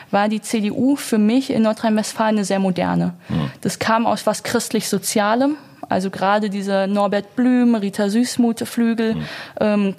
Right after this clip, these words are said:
Speaker 1: katholische Arbeitnehmer, die dort für Arbeitnehmerrechte gekämpft haben. Dann hatte ich das Gefühl, dass du gerade auch mit so Städten wie Gelsenkirchen, Wuppertal, Duisburg und so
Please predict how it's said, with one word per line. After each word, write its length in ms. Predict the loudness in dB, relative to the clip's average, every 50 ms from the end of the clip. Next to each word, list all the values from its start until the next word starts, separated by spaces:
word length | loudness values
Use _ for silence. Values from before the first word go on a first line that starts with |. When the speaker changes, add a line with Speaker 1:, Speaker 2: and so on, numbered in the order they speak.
| -8 -6
Speaker 1:
katholische 680 | -4 -4 -4 -2 -2 0 0 2 0 -2 0 -2 0
Arbeitnehmer, 720 | 0 2 0 0 0 2 2 2 4 4 4 4 2 2 0
die 100 | 0 0
dort 180 | 0 0 0
für 140 | 0 0 0
Arbeitnehmerrechte 800 | 2 2 0 0 2 2 2 4 2 2 2 -2 -4 -2 -4 -4
gekämpft 480 | -4 -4 -2 0 0 0 0 -2 -2 0
haben. 360 | 0 2 2 2 0 -2 -2 -6 -16 -14 -14 -14 -14 -14 -6 0
Dann 200 | 0 2 2 2
hatte 160 | 2 0 0
ich 100 | -2 -2
das 180 | -4 -6 -4 -2
Gefühl, 360 | -4 -4 -2 0 2 2 2
dass 200 | 2 0 -2 -2
du 120 | -6 -6
gerade 420 | -6 -2 0 0 2 2 2 4 4
auch 220 | 2 2 0 -2
mit 120 | -2 -2 -2
so 120 | -6 -6
Städten 420 | -4 -2 -2 -2 0 0 0 2
wie 80 | 2 2
Gelsenkirchen, 880 | 2 2 2 2 2 0 0 0 2 0 2 2 0 2 2 2 2 2
Wuppertal, 540 | 0 0 0 0 0 0 0 0 0 2
Duisburg 480 | 2 0 -2 -2 -2 -2 -2 -2 0 2
und 120 | 0 0
so 220 | 2 2 2 0